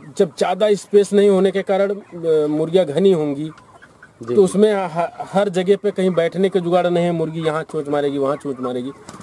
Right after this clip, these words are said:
Speaker 1: तो स्पेस ज़्यादा होगा, बीमारियाँ कम लगेंगी, अच्छा खासा ग्रोथ होगा, आपका बर्ड जो है प्रॉपर हमेशा एकदम एक्टिव रहेगा, उसको स्पेस मिलेगा, वो आराम भी कर सकता है,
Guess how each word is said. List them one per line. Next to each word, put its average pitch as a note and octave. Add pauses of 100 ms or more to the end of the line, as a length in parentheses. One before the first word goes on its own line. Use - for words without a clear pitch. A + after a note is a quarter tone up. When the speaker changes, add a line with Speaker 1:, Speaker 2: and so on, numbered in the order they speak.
(300)
Speaker 1:
तो B3+
स्पेस A#3
ज़्यादा G#3+
होगा, G#3+
बीमारियाँ F3+
कम G3
लगेंगी, G3 (1000)
अच्छा E3+
खासा F#3
ग्रोथ E3+
होगा, G3 (160)
आपका F#3 (400)
बर्ड E3+
जो E3
है F#3
प्रॉपर D#3
हमेशा D#3
एकदम E3+ (140)
एक्टिव D#3+
रहेगा, F3+ (380)
उसको E3+
स्पेस E3
मिलेगा, F#3
वो F3+
आराम E3
भी F3+
कर F3+
सकता E3+
है, E3+